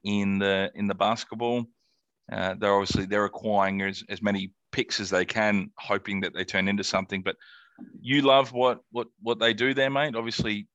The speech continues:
trade the house away. They bring in stars. They bring in Jalen Ramsey.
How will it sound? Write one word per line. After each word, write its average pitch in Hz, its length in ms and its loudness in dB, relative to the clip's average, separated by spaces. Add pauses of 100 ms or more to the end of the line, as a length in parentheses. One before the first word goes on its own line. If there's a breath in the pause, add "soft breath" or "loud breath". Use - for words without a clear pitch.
(120)
trade 117 420 2
the 104 60 2
house 113 360 0
away. 107 360 0
They 104 140 -6
bring 104 240 0
in 101 220 0
stars. 110 760 0
They 104 100 -6
bring 98 220 -4
in 95 160 -2
Jalen 98 400 -2
Ramsey. 107 540 0